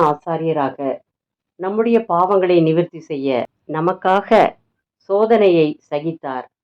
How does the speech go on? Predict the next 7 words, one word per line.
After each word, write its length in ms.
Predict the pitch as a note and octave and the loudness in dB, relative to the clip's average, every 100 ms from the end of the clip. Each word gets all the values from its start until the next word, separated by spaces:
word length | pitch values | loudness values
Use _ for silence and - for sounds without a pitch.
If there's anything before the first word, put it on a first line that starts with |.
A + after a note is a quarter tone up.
| _ _ _ | _ _ _
அநேக 460 | D3 F3 G3+ B3 A#3+ | -6 0 2 2 0
துன்பங்களுக்குள் 840 | A3+ F3+ F#3 F3+ E3 - D3+ D3 C#3 - _ _ _ | 0 2 4 4 2 0 -6 -6 -6 -8 _ _ _
அவரை 300 | - C#3+ D#3+ D#3+ | -10 -6 -4 -2
உட்படுத்தினார்கள். 880 | D3+ - F#3+ C3+ C#3 A#2+ A#2+ A#2+ A2+ - _ _ _ _ _ _ E3 | -4 -6 -12 -10 -6 -6 -6 -10 -12 -14 _ _ _ _ _ _ -8
அவர் 220 | F3 E3+ | -8 -4
சோதிக்கப்பட்டு, 760 | F#3+ G#3+ A3+ A3+ G3 D#3 - D3 C#3 _ _ _ _ | 0 2 0 -2 -2 -4 -6 -10 -10 _ _ _ _
பாடுபட்டு, 680 | E3+ F#3 G3 G3 D3+ - D3 | -6 -4 -2 -4 -6 -8 -10